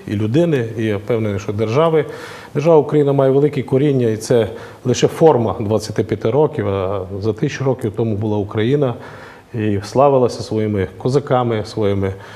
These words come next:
гетьманами, своїми князями. Тому це якби для, для нас це лише форма сучасного світу, яку має сьогодні держава. Звичайно, е, ми, навірно, як ніколи в цьому році знаємо ціну цієї незалежності, і знає це громада України,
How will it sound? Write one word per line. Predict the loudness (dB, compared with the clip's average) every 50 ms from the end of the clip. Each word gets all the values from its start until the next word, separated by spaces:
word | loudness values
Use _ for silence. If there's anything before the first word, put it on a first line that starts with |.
| -20 -12 -4 0
гетьманами, | 2 2 2 2 0 -2 0 0 0 -2 0 -2 -2 -4
своїми | -2 0 0 2 2 0 -2
князями. | -2 -2 -2 0 0 2 2 2 2 0 0 -2 -4 -4 -4
Тому | -2 0 0 0 0 -2 -4
це | -2 0 0
якби | 2 2 0 0 0
для, | 0 0 0 0 -2 -4 -8 -10 -14 -8 -4
для | 0 2 2 2 2 0 -4 -4 -4 -2
нас | 0 0 0 0 -2
це | -2 -2
лише | -2 0 0 0
форма | 0 4 4 6 6 6 4 0 -2 -4
сучасного | -6 -8 -6 -4 -2 -4 -4 -2 -4 -4 -4
світу, | -4 -2 -2 -2 0 0 -2
яку | -2 -2 -2 -4 -4 -4 -6 -12 -18 -10 -2
має | 2 4 4 4
сьогодні | 2 0 -2 -2 0
держава. | 0 0 0 0 -2 -4 -4 -6 -8 -10 -14 -18 -18 -18 -18 -18 -20 -20 -20 -12 -6
Звичайно, | -4 -2 -2 0 2 2 2 4 4 4 4 4 2 2 2 2 2 2 0
е, | -2 -6 -10 -14 -16 -18 -20 -12 -4 0
ми, | 4 4 4 4 4 0 -6 -6
навірно, | -4 -2 2 2 2 2 2 0 -2 -4 -10 -6 -2
як | -2 -2 0 0
ніколи | -2 0 2 2 4 4 4 2
в | 0 -2
цьому | -2 0 0 2 2 2
році | 4 2 2 2 0 -4 -6 -6 -8 -14 -16 -18 -18 -14 -8 -4
знаємо | 0 2 2 2 2 0
ціну | -2 -2 0 0 0 0
цієї | -2 -2 -4 -2 -2
незалежності, | -2 -2 -2 0 0 2 2 0 0 -2 -6 -8 -8 -6 -6
і | -4
знає | -4 -4 -4 -4 -4
це | -4 -4 -4 -2
громада | 0 0 2 2 2 0 0 0 0
України, | -2 -2 -4 -4 -4 -2 -2 -2 -4 -6